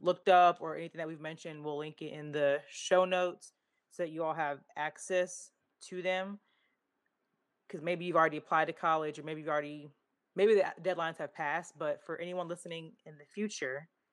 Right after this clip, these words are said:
they'll be, they'll be there for you as well. One I do wanna mention that's a little bit of a different scholarship, it's called Questbridge, and it's actually a match, a schol-, a college match scholarship.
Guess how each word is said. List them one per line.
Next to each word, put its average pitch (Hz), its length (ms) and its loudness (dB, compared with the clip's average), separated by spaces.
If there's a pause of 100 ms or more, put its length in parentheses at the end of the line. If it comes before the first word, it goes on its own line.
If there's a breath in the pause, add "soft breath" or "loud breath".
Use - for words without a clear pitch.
(200)
they'll 175 180 6
be, 156 480 -4
they'll 165 180 0
be 156 140 -2
there 143 200 4
for 143 160 -6
you 139 420 -4 (580)
as 151 220 2
well. 127 320 2 (160 loud breath)
One 196 180 8
I 262 80 8
do 165 180 2
wanna 185 180 6
mention 190 540 -2 (1000)
that's 190 160 0
a 160 40 -6
little 185 160 4
bit 170 220 0
of 160 140 -4
a 156 100 -2
different 175 360 -4
scholarship, 190 540 4
it's 156 160 -14
called 170 360 0
Questbridge, 185 880 -4
and 180 100 -8
it's 180 200 -10
actually 196 420 0
a 156 220 -4
match, 156 580 -4
a 175 80 -6
schol-, 175 440 2
a 175 40 -10
college 175 460 0
match - 560 -8
scholarship. 139 720 -8